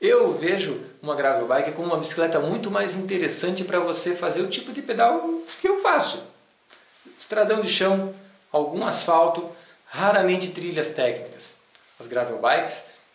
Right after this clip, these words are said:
são mais versáteis nesse ponto. Elas contam com pneus mais estreitos,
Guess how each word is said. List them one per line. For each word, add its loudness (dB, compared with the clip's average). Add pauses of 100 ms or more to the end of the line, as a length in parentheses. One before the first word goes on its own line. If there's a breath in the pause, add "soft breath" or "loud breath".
são 0 (160)
mais 2
versáteis 0
nesse -6
ponto. -6
Elas -4
contam -6
com -10
pneus -6
mais -8
estreitos, -4